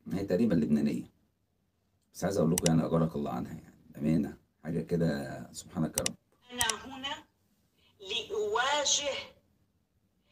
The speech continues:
Speaker 2: من تبقى من تلك الأمة
Speaker 1: آه.
Speaker 2: يحتفظ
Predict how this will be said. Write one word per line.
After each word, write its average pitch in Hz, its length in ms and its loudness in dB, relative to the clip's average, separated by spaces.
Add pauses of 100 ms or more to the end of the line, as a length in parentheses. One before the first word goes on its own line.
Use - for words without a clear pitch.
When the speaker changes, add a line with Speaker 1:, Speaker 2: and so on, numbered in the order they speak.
(180)
Speaker 2:
من 427 440 -4
تبقى - 680 -6
من - 240 -4 (240)
تلك 302 440 -12
الأمة 214 840 -4 (260)
Speaker 1:
آه. - 280 -6 (480)
Speaker 2:
يحتفظ - 760 -6